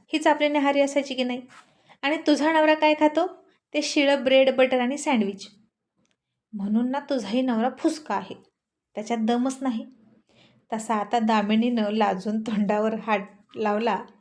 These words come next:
आणि पद्मिनी सुद्धा म्हणाली, "रुद्र, अरे हे काय बोलतोस तू? तुझ्या ना जिभेला लगामच नाही बघ." आणि विशाल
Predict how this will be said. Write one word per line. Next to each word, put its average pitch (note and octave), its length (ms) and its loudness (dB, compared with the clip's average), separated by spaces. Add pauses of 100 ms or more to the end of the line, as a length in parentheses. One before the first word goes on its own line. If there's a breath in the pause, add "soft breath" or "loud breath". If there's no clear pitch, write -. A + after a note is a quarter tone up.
(540 soft breath)
आणि A#3 260 0
पद्मिनी A3 680 0 (300)
सुद्धा A#3+ 380 -2
म्हणाली, A3 400 0 (1600 soft breath)
"रुद्र, A3+ 320 -4
अरे A#3+ 180 0
हे A#3+ 180 -2
काय B3 280 0
बोलतोस A#3 440 0
तू? - 180 -14 (580)
तुझ्या B3 280 -2
ना E4+ 120 -2
जिभेला C4+ 380 2
लगामच B3+ 500 0
नाही G#3+ 200 0
बघ." G3+ 180 -8 (680)
आणि G#3+ 220 2
विशाल A3+ 480 0